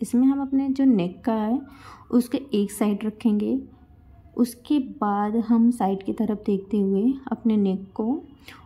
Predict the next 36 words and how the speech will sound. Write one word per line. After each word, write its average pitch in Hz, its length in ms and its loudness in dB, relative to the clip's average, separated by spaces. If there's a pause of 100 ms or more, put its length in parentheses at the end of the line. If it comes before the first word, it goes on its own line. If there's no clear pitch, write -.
(120)
ऊपर 247 300 4
की 269 140 4
तरफ 269 260 4
लेके 262 240 2
जाएंगे 254 680 2 (340)
and 214 120 2
नीचे 202 400 2
की 190 160 -2
तरफ 190 360 -4
लेके 190 240 -4
आएंगे, 185 440 0 (580)
ऊपर 220 260 -2
की 226 140 2
तरफ 240 260 0
लेके 233 300 -2
जाएंगे, 233 480 2
फिर 233 300 -2
नीचे 202 300 0
की 196 120 -4
तरफ 190 300 -6
लेके 196 220 -6
आएंगे। 190 480 -4 (200)
हम 208 200 -4
ऊपर 220 280 -2
की 233 120 0
तरफ 233 220 0
देखेंगे, 233 640 0 (540)
फिर 254 120 4
नीचे 208 320 4
की 196 160 -4
तरफ 185 300 -4
देखेंगे। 190 540 -2 (100)
इस 233 200 -2
तरह 262 220 4
से 262 160 -2
हमें 262 460 4